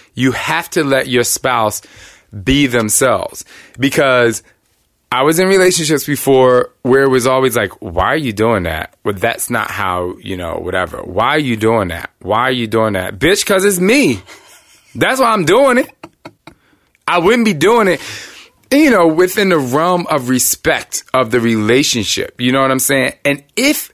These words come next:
somebody's doing something that you think is disrespectful for the relationship,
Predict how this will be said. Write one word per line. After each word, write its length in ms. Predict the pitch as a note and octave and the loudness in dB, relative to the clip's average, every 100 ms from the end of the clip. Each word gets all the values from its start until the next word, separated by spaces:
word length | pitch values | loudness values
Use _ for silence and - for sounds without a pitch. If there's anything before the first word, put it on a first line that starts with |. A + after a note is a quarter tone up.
| _ | _
somebody's 600 | - D#3 B2+ G#2+ G2+ F#2+ | -2 0 2 0 0 0
doing 220 | G2 F#2 | -2 0
something 340 | - E2+ F#2+ | -2 -4 -4
that 140 | G#2 F#2 | -6 -4
you 160 | B2+ | -6
think 240 | D#3 B2 G#2 | -4 -6 -6
is 160 | F2+ | -10
disrespectful 720 | E2+ B2 B2 B2 - G#2 - G2+ | -2 0 0 -4 -2 -4 -4 -12
for 160 | - G2+ | -4 -2
the 100 | F2+ | -2
relationship, 680 | F2+ F#2 G#2+ F2+ - F#2+ | -2 -2 -2 -6 -4 -4